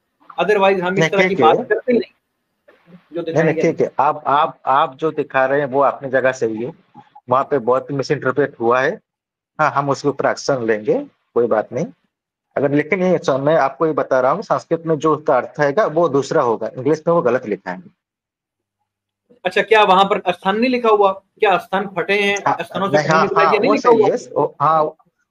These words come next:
Speaker 2: वो स्थान में
Speaker 1: मतलब
Speaker 2: चोंच
Speaker 1: ये
Speaker 2: मारा,
Speaker 1: कि
Speaker 2: उसका
Speaker 1: खून
Speaker 2: खरोंच
Speaker 1: निकला है,
Speaker 2: आया।
Speaker 1: आपके नजदीक कोई सनातन की प्रैक्टिस इतनी सख्त करे कि खून निकाल दे,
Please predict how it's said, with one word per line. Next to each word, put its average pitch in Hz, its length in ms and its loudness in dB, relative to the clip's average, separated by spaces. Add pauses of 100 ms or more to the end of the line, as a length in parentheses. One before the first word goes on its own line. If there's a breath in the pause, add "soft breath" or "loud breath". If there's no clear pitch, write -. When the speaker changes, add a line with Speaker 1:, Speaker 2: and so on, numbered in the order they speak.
Speaker 2:
वो 156 100 2
स्थान 143 320 0
में 165 180 0
Speaker 1:
मतलब 226 200 4
Speaker 2:
चोंच - 140 4
Speaker 1:
ये 240 100 4
Speaker 2:
मारा, - 140 2
Speaker 1:
कि 277 60 6
Speaker 2:
उसका - 240 -2
Speaker 1:
खून 262 100 0
Speaker 2:
खरोंच - 220 2
Speaker 1:
निकला 254 200 4
है, 247 60 8
Speaker 2:
आया। 233 80 6
Speaker 1:
आपके 240 160 -2
नजदीक 240 420 0 (520)
कोई 240 120 6
सनातन 190 380 0
की 240 100 -4
प्रैक्टिस 214 360 -4
इतनी 233 240 -2
सख्त 254 280 0 (100)
करे 190 340 0 (320)
कि 233 100 4
खून 226 280 0
निकाल 202 360 4
दे, 196 340 0